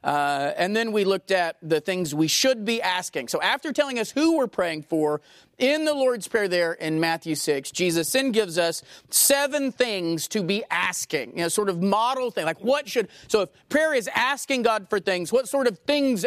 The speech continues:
am I supposed to be asking for? What are the qu-, requests I'm supposed to be bringing to God? And Jesus gives us seven examples. So far, we've worked through the first three.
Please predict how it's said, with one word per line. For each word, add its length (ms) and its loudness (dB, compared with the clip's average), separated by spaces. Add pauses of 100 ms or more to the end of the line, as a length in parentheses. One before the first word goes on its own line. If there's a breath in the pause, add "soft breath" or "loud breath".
am 240 0
I 100 0
supposed 320 -2
to 60 -6
be 100 4
asking 400 -2
for? 100 -2
What 200 2
are 80 0
the 160 -4
qu-, 200 -14
requests 920 -4 (320 loud breath)
I'm 180 0
supposed 280 0
to 60 -2
be 140 0
bringing 960 0 (260 soft breath)
to 100 0
God? 280 2
And 100 -6
Jesus 400 0
gives 340 0
us 260 0 (260 soft breath)
seven 580 2
examples. 560 -2
So 160 0
far, 260 0
we've 200 -4
worked 320 -2
through 140 0
the 100 2
first 360 -4
three. 300 2